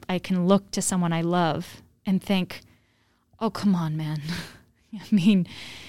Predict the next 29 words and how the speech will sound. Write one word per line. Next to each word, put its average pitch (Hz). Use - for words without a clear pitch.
you 220
know 208
you 196
need 190
to 185
do 185
this 170
thing. 165
So 160
I 262
know 202
how 190
much 185
benefit 175
you 175
would 170
get 165
if -
you 196
just 208
spent 190
a 185
little 190
bit 180
of 175
time 170
moving 160
your 156
body. -